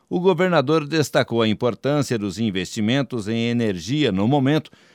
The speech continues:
em que o Paraná retoma o esforço de atração e fortalecimento de empresas,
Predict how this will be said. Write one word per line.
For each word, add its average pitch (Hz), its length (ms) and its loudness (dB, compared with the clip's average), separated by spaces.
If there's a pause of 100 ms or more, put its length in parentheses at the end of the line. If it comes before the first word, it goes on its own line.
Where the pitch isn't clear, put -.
(140)
em 156 140 2
que 175 140 2
o 156 80 6
Paraná 143 600 2
retoma 135 640 4
o 120 160 4
esforço 131 640 0
de 95 160 -2
atração 143 640 0 (320)
e 127 100 2
fortalecimento 151 1040 -2
de 147 140 -2
empresas, 127 640 4